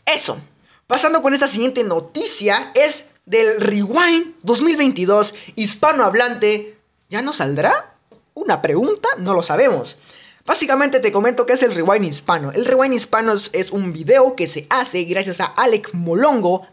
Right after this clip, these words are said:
a Alec Molón, eh, que es el director de los rewinds que se han hecho anteriormente. Que el Rewind es un resumen del año, eh, hablando hispanohablante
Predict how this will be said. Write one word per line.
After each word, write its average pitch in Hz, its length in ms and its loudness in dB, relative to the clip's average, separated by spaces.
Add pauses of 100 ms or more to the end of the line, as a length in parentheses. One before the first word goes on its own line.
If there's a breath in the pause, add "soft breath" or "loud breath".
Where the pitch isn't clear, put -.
a 147 60 0 (140)
Alec 208 220 0
Molón, 220 420 2 (500 loud breath)
eh, 160 360 2
que 190 60 0
es 185 80 -2
el 190 60 0
director 175 440 2
de 185 80 2
los 156 240 -2
rewinds 175 400 0
que 190 80 -6
se 202 80 -4
han 190 80 -4
hecho 185 380 -4
anteriormente. 160 800 0 (160 loud breath)
Que - 80 -2
el 269 80 0
Rewind 226 320 2
es 226 200 0
un 220 300 -2
resumen 226 560 0
del 202 380 2
año, 208 500 0 (240)
eh, 139 220 -12
hablando 190 260 0
hispanohablante 185 680 0